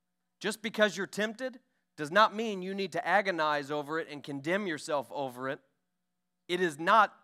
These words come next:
as though you have actually committed the act. Now, if you have committed the act,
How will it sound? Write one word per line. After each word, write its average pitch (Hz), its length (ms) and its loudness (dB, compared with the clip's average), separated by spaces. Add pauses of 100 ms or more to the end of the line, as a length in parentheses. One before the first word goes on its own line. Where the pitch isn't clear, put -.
(100)
as 156 200 -2
though 175 140 0
you 165 180 -2
have 156 100 0
actually 170 460 0
committed 165 440 -8
the 143 140 -8
act. 160 320 -2
Now, 147 160 -4
if 143 140 -6
you 190 100 -6
have 220 240 6
committed 226 340 -6
the 214 140 -8
act, 254 320 6